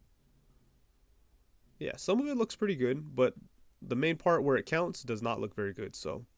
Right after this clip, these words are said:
uh, you know, it is what it is. And as far as the accessories go, he actually comes with a lot of really good stuff, multiple hands, weapons, all that good stuff, but it's a little bittersweet because he's not really able to hold on to his weapons because his weapon gripping hands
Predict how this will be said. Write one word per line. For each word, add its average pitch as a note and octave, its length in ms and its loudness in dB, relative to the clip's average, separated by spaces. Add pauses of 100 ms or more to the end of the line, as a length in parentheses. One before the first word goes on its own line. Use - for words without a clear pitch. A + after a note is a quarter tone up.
(840)
uh, A#2 140 -6
you D3 100 4
know, C3+ 240 4
it C3 100 2
is C3+ 140 4
what D3 100 4
it D#3+ 80 0
is. E3+ 160 2
And G3 120 2
as F#3+ 120 4
far C4+ 200 10
as A3 100 8
the A3+ 100 8
accessories F#3+ 560 6
go, G3+ 260 10
he F#3+ 120 10
actually A3+ 360 8
comes F#3 340 4
with - 160 2
a C3 40 8
lot D3+ 240 10
of C3+ 100 0
really D3+ 180 4
good C#3+ 220 0
stuff, D3 380 4
multiple D#3 440 4
hands, D3 480 2 (240)
weapons, D3+ 520 6 (180)
all A3+ 200 10
that E3+ 180 8
good D#3 220 6
stuff, D#3 360 4
but E3+ 120 8
it's E3+ 140 2
a F#3+ 40 4
little G#3+ 220 8
bittersweet E3 640 2
because C3+ 320 2
he's D3 140 -4
not E3 240 4
really D#3+ 240 4
able D3 260 2
to C3 80 2
hold D#3 240 2
on D3+ 200 6
to B2+ 100 2
his A2+ 120 -2
weapons B2 460 0
because C3 400 2
his A#2+ 260 -2
weapon D#3 360 2
gripping F3 320 2
hands F#3 380 0